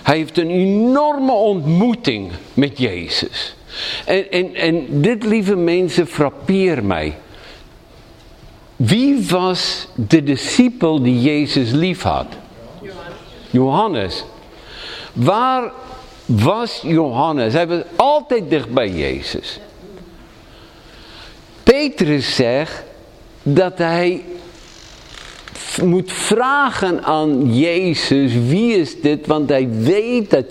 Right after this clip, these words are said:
Jezus dit aan Johannes zou vertellen, wat hij niet aan anderen zou vertellen. Zo, Johannes kende hem. Hij kende hem door en door.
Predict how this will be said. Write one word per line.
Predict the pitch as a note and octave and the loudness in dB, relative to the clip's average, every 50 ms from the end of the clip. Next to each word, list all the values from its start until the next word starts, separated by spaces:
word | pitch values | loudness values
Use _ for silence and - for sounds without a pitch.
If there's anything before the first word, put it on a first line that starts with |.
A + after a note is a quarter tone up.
| - - | -2 0
Jezus | C3 C#3 F3 G3 G3+ G#3+ A3 G#3 - - G3+ G3 F3 - | 2 2 4 2 2 2 2 0 2 2 2 2 2 0
dit | - E3 D3 - D#3 | -2 -2 0 0 0
aan | C#3 C3+ | 2 2
Johannes | C3 B2+ A#2+ A2+ - G#3 C4 C4+ C4+ A#3+ - - | 2 2 0 0 0 0 2 2 0 0 0 0
zou | D#3 C3+ A2+ | 0 -2 0
vertellen, | - - - - C#3+ C#3 C#3 C#3+ C#3 | -4 -8 -2 0 0 0 2 0 0
wat | C#3 C#3 C3+ - | 0 0 0 0
hij | C#3 D3 | 0 0
niet | D3+ E3+ G3+ C4+ C#4+ C4+ C#4 B3+ | 2 2 2 2 0 2 0 0
aan | A3 G3+ F#3 | 0 0 -2
anderen | B2 - C3+ C3+ B2 A#2 G#2+ G2+ | -2 -2 0 0 0 0 0 0
zou | - - G#2+ F#2 E2 | -2 0 -2 -2 -2
vertellen. | - - - - E2 D2 C#2 C#2+ C#2+ - - - - - - - - G#3 - - - - - - - - - | -4 -10 -6 -4 -2 -2 -2 -4 -8 -12 -14 -14 -10 -10 -10 -10 -12 -12 -14 -16 -16 -16 -16 -16 -16 -16 -10
Zo, | - - G#3 G#3 A3 G#3+ | -2 0 2 2 2 2
Johannes | G3 F3+ F3+ F#3+ F3 D#3 B2 G#2 C#3+ F3+ A#3 C4 C4 C#4 C#4 - - - - - - | 0 2 2 2 2 0 -2 0 0 2 2 2 2 2 0 0 -4 -6 -8 -6 -2
kende | - C4 C#4 C#4+ C#4+ C#4 C4 A3 D#3+ A#2+ | 0 2 2 4 4 4 4 2 2 0
hem. | G2 F#2+ F2+ E2 C#2+ C2+ - - - - - - - - - - - - | 0 -2 -4 -4 -4 -6 -12 -14 -18 -20 -20 -20 -20 -20 -20 -14 -6 -2
Hij | - G3 G3+ | -2 -2 -2
kende | G3+ - A#3+ A#3+ B3 B3 B3 | 0 0 0 2 2 2 2
hem | A#3+ A3+ G3+ F#3 D#3+ D3+ | 2 2 2 2 2 2
door | D3+ F#3+ A3 B3 B3+ C4 B3+ | 2 2 2 2 2 2 2
en | A#3+ A#3 G#3+ F#3 F3 | 2 2 2 2 2
door. | G#3+ A#3 A#3 A3 D3+ G#2+ | 2 2 2 2 2 0